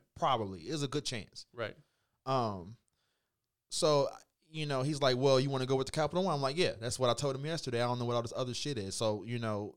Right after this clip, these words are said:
Speaker 1: if, if you guys can't agree to these terms, I'm, I'm leaving.
Speaker 2: Right.
Speaker 1: What do you wanna do?" And he was like, "Well, let me get to it." And I was like, um, "Thank you." And, y-, you know, he's like, "So you don't want no warranty?" I was like, "No, I'll take my chances on all that. I want these terms."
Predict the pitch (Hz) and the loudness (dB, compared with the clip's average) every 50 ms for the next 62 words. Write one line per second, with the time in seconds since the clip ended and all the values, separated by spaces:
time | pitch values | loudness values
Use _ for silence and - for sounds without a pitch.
0 | _ - 117 110 104 - - - 117 - - 139 143 123 139 123 123 - - 135 | _ -6 -4 -4 -4 -6 -8 -10 -10 -8 -6 -6 0 2 4 4 4 2 0 -2
1 | 131 120 113 101 127 139 135 - 131 120 123 110 - - - 156 160 147 127 113 | -2 -2 -2 -2 -2 -2 -2 -2 -4 -6 -6 -6 -4 -4 -2 -2 0 -2 -2 -2
2 | 113 110 107 - 113 113 117 123 139 127 98 82 65 - - _ _ _ _ _ | -4 -4 -4 -4 -2 -2 0 0 -2 -2 -4 -6 -12 -16 -20 _ _ _ _ _
3 | _ _ - - 107 - - - 131 135 135 143 131 127 123 123 143 131 104 85 | _ _ -8 -6 -6 -6 -8 -4 -2 0 0 2 0 0 -2 0 0 -2 -2 -2
4 | 78 - _ _ _ _ _ 123 131 143 151 139 127 131 123 117 117 123 147 190 | -8 -14 _ _ _ _ _ -4 0 2 2 4 6 4 4 6 6 6 6 6
5 | 147 104 101 107 107 117 117 113 143 147 - 196 240 240 - - - - - 131 | 6 6 4 2 0 0 -2 -2 -4 -2 0 0 0 0 0 -2 -4 -6 -6 -4
6 | 135 131 131 131 135 123 131 123 120 120 - 127 123 117 110 107 107 107 - - | -2 -2 0 -2 0 2 2 2 2 2 2 0 0 0 -2 -4 -6 -8 0 2
7 | 156 170 160 143 - 98 82 - - - _ _ _ _ _ _ _ 123 127 127 | 4 4 4 2 -2 -6 -10 -10 -12 -16 _ _ _ _ _ _ _ -6 -4 -2
8 | 131 135 139 131 139 143 135 131 123 123 117 131 120 - 139 131 143 156 151 151 | -2 -4 -4 -4 -4 -4 -2 0 0 2 2 2 2 2 0 2 4 4 4 4
9 | 151 147 143 143 143 147 151 151 147 139 139 131 127 131 117 127 147 143 131 131 | 4 2 2 2 2 2 2 0 2 2 2 4 4 4 2 4 4 4 4 4
10 | - - 147 143 143 - - 147 139 113 117 120 135 127 123 120 117 110 95 90 | 2 0 -2 -4 -4 -4 -4 -6 -6 -6 -6 -6 -4 -4 -2 0 0 -2 -2 -4
11 | 80 - - - 120 135 135 135 127 113 - 139 175 175 - - 180 165 160 156 | -6 -6 -2 0 2 2 2 2 2 2 0 0 0 0 0 0 0 2 2 0
12 | 156 165 - - - | -2 -4 -4 -6 -6